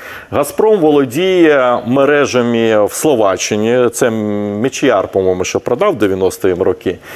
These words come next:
І багато чого іншого. Тому не дивуйтеся, якщо в Словаччині щось почне відбуватися. Те, що вони нам допомагають, це, скоріш за все, таке, знаєте, збіг обставин, достатньо прийнятний для нас. Ми на це перш повинні зрахувати.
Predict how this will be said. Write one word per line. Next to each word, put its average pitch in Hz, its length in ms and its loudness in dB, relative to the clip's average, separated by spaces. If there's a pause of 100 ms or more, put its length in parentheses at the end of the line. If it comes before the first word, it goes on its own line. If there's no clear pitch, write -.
(200)
І 117 60 2
багато 151 360 0
чого 175 280 2
іншого. 135 380 0
Тому 151 200 0
не 175 120 2
дивуйтеся, 180 680 2
якщо 156 340 2
в - 40 -2
Словаччині 127 680 -2
щось 131 240 -2
почне 135 340 -2
відбуватися. 135 640 0
Те, 190 180 0
що - 180 0
вони 165 180 2
нам 151 240 -2
допомагають, 147 760 0 (400)
це, 175 140 4
скоріш 165 360 2
за 156 100 2
все, 156 380 0 (280)
таке, 143 400 0
знаєте, 147 400 -2
збіг 95 320 0
обставин, 185 680 0 (920)
достатньо 143 460 0
прийнятний 147 600 0
для 95 140 -2
нас. 90 220 -2
Ми 156 120 2
на 196 120 2
це 180 120 0
перш 175 320 0
повинні 120 560 0
зрахувати. 107 560 0